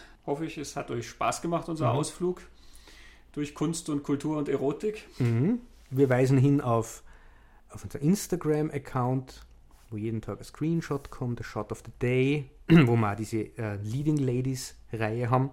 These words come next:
Speaker 1: Mhm.
Speaker 2: Wir weisen hin auf Twitter.
Speaker 1: Genau, auch da, Shot of the Day.
Speaker 2: Shot of the
Speaker 1: Und
Speaker 2: Day und
Speaker 1: gelegentliche Sekundärliteratur, interessante
Speaker 2: Genau.
Speaker 1: Artikel und so, die wir verlinken. Auch auf Facebook
Speaker 2: Auf Facebook,
Speaker 1: kann
Speaker 2: genau.
Speaker 1: man uns liken und, ähm, man kann uns auf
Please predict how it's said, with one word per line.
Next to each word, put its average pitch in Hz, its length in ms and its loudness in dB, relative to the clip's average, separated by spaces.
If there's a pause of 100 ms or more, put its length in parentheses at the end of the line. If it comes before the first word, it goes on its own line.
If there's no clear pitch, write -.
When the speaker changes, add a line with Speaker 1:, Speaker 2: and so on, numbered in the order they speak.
Speaker 1:
Mhm. 113 400 -10 (120)
Speaker 2:
Wir 113 120 -2
weisen 107 300 -2
hin 107 160 0
auf - 140 -8
Twitter. - 520 -2 (360)
Speaker 1:
Genau, 135 440 -8 (140)
auch - 180 -16
da, 131 340 -8
Shot - 220 -12
of 113 140 -12
the 120 80 -10
Day. 127 400 -4
Speaker 2:
Shot - 240 -4
of 104 80 -4
the 113 40 -6
Speaker 1:
Und 117 160 -4
Speaker 2:
Day 107 320 -2
und 101 300 -8
Speaker 1:
gelegentliche 92 720 -10
Sekundärliteratur, 117 920 -4
interessante 110 480 -8
Speaker 2:
Genau. 110 160 0
Speaker 1:
Artikel 127 240 -4
und 117 100 -8
so, 117 200 -8
die 113 120 -8
wir 113 100 -8
verlinken. 117 600 -10
Auch - 160 -14
auf 120 100 -20
Facebook - 600 -8
Speaker 2:
Auf 107 100 -6
Facebook, 127 560 -6
Speaker 1:
kann 117 160 -8
Speaker 2:
genau. 113 80 -2
Speaker 1:
man 113 60 -4
uns 110 180 -8
liken 110 600 -6
und, 101 500 -10 (260)
ähm, 95 340 -12 (400)
man - 40 -20
kann - 140 -18
uns 107 100 -16
auf - 140 -20